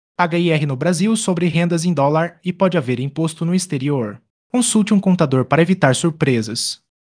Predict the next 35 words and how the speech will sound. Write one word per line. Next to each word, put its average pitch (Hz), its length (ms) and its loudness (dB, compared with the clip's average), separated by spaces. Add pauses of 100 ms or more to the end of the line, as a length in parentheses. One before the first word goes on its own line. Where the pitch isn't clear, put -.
(100)
Renda 170 160 4
em 175 120 6
dólar 165 260 4
com 214 160 -2
imóveis. 113 640 0 (100)
O 180 80 -4
que - 100 -8
ninguém 185 300 4
explica 190 420 2
direito. 139 480 2 (200)
É 170 80 2
seguro 156 360 2
alugar 165 320 4
em 156 80 4
dólar 165 300 4
para 196 160 0
estrangeiros? 160 840 0 (280)
Sim, 120 300 -2 (160)
desde 160 300 0
que 175 100 0
haja 156 240 2
contratos 190 560 -2
claros, 120 520 -4 (100)
garantias 175 480 0
adequadas 160 680 0
e 180 60 -4
documentação 202 760 0
em 160 100 2
inglês 135 340 0
e - 40 -14
português 180 480 -2
com 208 180 -4
calção 180 600 0
ou 196 100 0
seguro. 131 580 -2